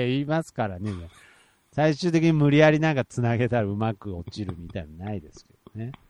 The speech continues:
いや、ヒートテックの、ヒートテックの、うん、途中でお前動物の油使ってる。聞いたことね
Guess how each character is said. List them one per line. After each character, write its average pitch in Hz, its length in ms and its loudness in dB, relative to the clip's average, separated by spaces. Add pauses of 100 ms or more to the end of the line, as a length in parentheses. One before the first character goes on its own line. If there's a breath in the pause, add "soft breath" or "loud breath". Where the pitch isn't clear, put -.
(380)
い 107 60 -2
や、 95 60 0
ヒ 143 300 2
ー 170 40 0
ト 180 160 -2
テ 190 180 2
ッ 175 120 -12
ク 160 80 -6
の、 113 100 -6 (500 loud breath)
ヒ - 140 -4
ー 147 120 2
ト 190 140 4
テ 208 140 6
ッ 202 40 0
ク 208 120 0
の、 117 380 -2
う 135 680 -12
ん、 107 120 -4
途 120 160 0
中 120 160 -4
で 120 100 0
お 110 80 -2
前 110 140 -2
動 117 240 0
物 131 220 0
の 143 120 -2
油 135 240 -4
使 - 180 -12
っ 135 60 -6
て 127 100 -6
る。 110 80 -2
聞 - 240 -6
い 131 40 -14
た 143 100 -4
こ 151 120 -6
と 117 140 -6
ね 90 280 -8